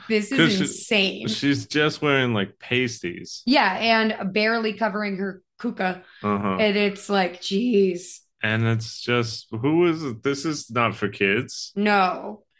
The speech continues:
Speaker 1: No. Even, uh, during, when I was watching it in the theater, I was like, "This is inappropriate."
Speaker 2: Uh.
Speaker 1: Granted, I was raised Mormon,
Speaker 2: Right.
Speaker 1: so that was probably my coding. But I was also just like, "Wow, this is a lot to be looking at right now."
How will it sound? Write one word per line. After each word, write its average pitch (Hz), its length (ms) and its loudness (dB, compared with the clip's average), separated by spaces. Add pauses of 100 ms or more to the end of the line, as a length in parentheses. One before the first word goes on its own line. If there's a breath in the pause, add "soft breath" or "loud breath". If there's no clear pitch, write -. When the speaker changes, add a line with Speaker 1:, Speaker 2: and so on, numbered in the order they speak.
(260)
Speaker 1:
No. 202 320 2
Even, 302 380 2
uh, 220 480 -6
during, 247 440 -2 (140)
when 220 180 -2
I 196 280 -2
was 196 200 -4
watching 208 320 2
it 185 60 2
in 175 60 -4
the 180 60 -10
theater, 180 360 -2
I 185 60 -4
was 185 120 -8
like, 185 120 -8 (160)
"This 196 180 -4
is 294 160 -2
inappropriate." 202 800 -4 (340)
Speaker 2:
Uh. 107 340 2 (420)
Speaker 1:
Granted, 220 300 2
I 202 80 6
was 185 160 2
raised 196 220 2
Mormon, 185 500 -2 (100)
Speaker 2:
Right. 117 220 4
Speaker 1:
so 202 80 4
that 196 120 4
was 196 140 0
probably 185 280 0
my 180 100 -6
coding. 185 540 -2 (200 loud breath)
But 240 120 -2
I 254 100 6
was 247 160 0
also 254 260 -2
just 190 220 -12
like, - 140 -16 (160)
"Wow, 196 840 4
this 240 320 -2
is 185 160 -6
a 180 60 -6
lot 214 320 -2
to 214 60 -12
be 233 140 -8
looking 190 320 -4
at 185 160 -2
right 190 220 -6
now." 190 400 -6